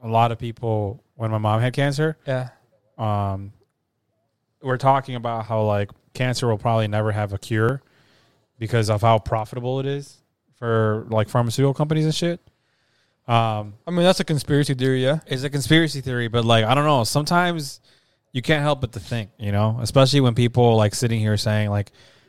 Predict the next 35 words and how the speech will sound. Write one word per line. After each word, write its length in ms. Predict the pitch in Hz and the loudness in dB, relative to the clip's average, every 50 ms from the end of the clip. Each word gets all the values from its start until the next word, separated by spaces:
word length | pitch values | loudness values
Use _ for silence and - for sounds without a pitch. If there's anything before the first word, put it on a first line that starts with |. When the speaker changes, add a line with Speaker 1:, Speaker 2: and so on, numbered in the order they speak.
| _ | _
Speaker 1:
"How, 240 | _ - 117 117 127 | _ 0 2 2 2
how 220 | 110 110 113 120 | 2 2 2 4
are 100 | 123 123 | 4 4
we 140 | 117 117 117 | 4 2 2
able 180 | 113 117 117 117 | 2 2 2 2
to 60 | 110 | 0
pull 240 | 95 - 123 117 117 | 0 0 0 2 4
out 160 | 110 110 110 | 4 4 2
a 40 | 107 | 2
vaccine 580 | 101 110 110 107 - - - 117 113 110 104 101 | 2 0 0 -2 -2 -4 -2 -2 0 0 0 -2
in, 160 | 104 101 98 | -2 -2 -2
like, 180 | 98 98 95 - | -2 -2 2 4
less 220 | 107 107 107 - | 4 2 2 2
than 80 | 110 101 | -4 -4
a 40 | |
year? 440 | 101 98 107 113 113 104 101 98 104 _ _ _ _ _ _ _ _ _ _ _ _ _ _ _ _ - | -2 0 0 0 0 -2 -4 -6 -10 _ _ _ _ _ _ _ _ _ _ _ _ _ _ _ _ -4
Yet 420 | 120 117 117 113 110 107 117 _ - | 2 4 4 4 4 2 -4 _ -2
all 240 | - 113 117 117 117 | 2 4 4 4 2
these 220 | 110 117 113 104 | 0 -2 -4 -4
thousands 580 | - - 113 110 113 110 110 117 110 101 101 101 | -4 -2 0 0 0 0 -2 -2 -4 -2 -2 -2
of 180 | 104 95 92 95 | -4 -4 -4 0
millions 440 | 107 120 123 123 117 113 110 101 | 2 4 4 4 4 2 0 -4
of 80 | 107 101 | -6 -2
dollars 420 | 107 107 110 110 110 107 104 98 | 0 0 0 0 -2 -4 -8 -12
that 80 | 104 101 | -14 -14
are 60 | 101 | -8
going 260 | 101 110 110 110 110 | -4 0 2 4 4
into 320 | 107 107 104 - 113 104 101 | 4 2 0 0 0 0 0
cancer 380 | - - 110 110 110 - 123 | 0 0 0 0 2 2 2
research 440 | 117 120 120 117 - 135 127 120 - | 4 4 4 4 4 4 4 4 2
and 80 | 110 98 | -2 -4
we 80 | 104 | -4
can't 220 | 98 - 113 110 101 | -4 -2 -2 -2 -2
do 140 | - 101 95 | -4 -6 -4
nothing?" 340 | 95 98 110 110 135 151 | 0 0 0 0 -2 -4